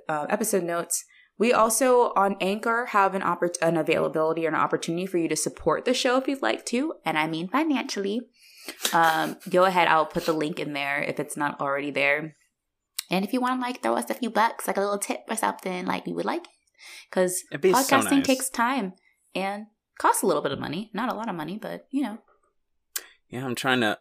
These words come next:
Speaker 2: updo my rig, which does take some money.
Speaker 1: Right. So you guys can support us that way via Anchor if you are, you know,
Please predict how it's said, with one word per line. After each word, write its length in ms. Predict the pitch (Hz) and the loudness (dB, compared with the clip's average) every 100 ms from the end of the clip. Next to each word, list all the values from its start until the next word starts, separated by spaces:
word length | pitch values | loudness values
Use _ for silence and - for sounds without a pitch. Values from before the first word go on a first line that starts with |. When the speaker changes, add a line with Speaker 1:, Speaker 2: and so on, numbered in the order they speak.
| - | 0
Speaker 2:
updo 360 | 123 127 127 123 | 0 2 0 2
my 120 | 113 | 2
rig, 500 | 107 156 117 101 - _ _ _ | 4 4 4 2 -8 _ _ _
which 420 | - 104 104 - 92 | -2 -2 0 -6 -6
does 300 | 98 107 - | -4 -2 -2
take 260 | 120 113 | -2 -2
some 160 | - 135 | -4 -8
money. 380 | 151 151 120 131 _ _ _ _ - _ - | -8 -10 -12 -16 _ _ _ _ -20 _ -6
Speaker 1:
Right. 400 | - 180 151 - _ _ - | -4 -2 -4 -8 _ _ -6
So 580 | - 180 175 - 185 - | 0 0 2 0 -2 -4
you 120 | 170 | -2
guys 220 | 180 175 175 | 2 0 -2
can 140 | 175 | -4
support 380 | 175 170 160 160 | -6 -2 -2 0
us 180 | 156 - 139 | -2 -6 -2
that 300 | 147 165 - | 2 2 0
way 460 | 208 214 233 269 269 - - _ | -4 -4 -4 -6 -10 -20 -20 _
via 320 | 156 156 156 - | 0 2 2 0
Anchor 640 | 147 147 165 160 185 208 - | -4 -2 -4 -2 -2 -4 -6
if 180 | 165 | -8
you 460 | 165 160 151 151 151 - | -6 -6 -4 -4 -8 -8
are, 720 | 156 151 151 151 147 147 143 - - | -8 -8 -10 -10 -10 -10 -10 -12 -12
you 120 | 151 | -12
know, 440 | 139 143 147 147 | -8 -8 -8 -12